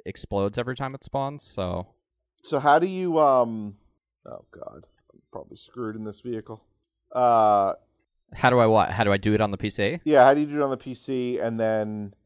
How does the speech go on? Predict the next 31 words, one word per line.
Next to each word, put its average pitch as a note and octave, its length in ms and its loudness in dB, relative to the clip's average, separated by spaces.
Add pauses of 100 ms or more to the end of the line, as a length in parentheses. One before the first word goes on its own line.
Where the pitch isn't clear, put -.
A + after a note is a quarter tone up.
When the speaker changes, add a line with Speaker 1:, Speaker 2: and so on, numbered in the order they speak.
(360)
Speaker 2:
like, A2 160 -4
how B2+ 140 2
do A#2 80 0
you A2+ 60 -8
get A2 160 -2
it G2+ 100 -10
to A2 140 -10
transfer G#2 560 -8
on F#2+ 340 -8 (560)
Speaker 1:
Oh, F3 60 8
Speaker 2:
on C#3+ 40 6
Speaker 1:
well, A#2+ 120 4
Speaker 2:
here? C3+ 80 0
Speaker 1:
it's, - 160 -8 (100)
it's - 160 -4
signed D#3 300 -2
into B2 140 -8
my A2+ 140 -2
Xbox G2 280 -4
Live G2+ 180 -2
account, D#2+ 360 -12
so F#2+ 280 -4
it F2 100 -6
just - 220 -10
auto, F#2 540 -2
I F#2+ 80 -8
don't G2 100 -6
have F#2+ 120 -10
to - 80 -16
do E2+ 140 -8
anything. E2+ 440 -12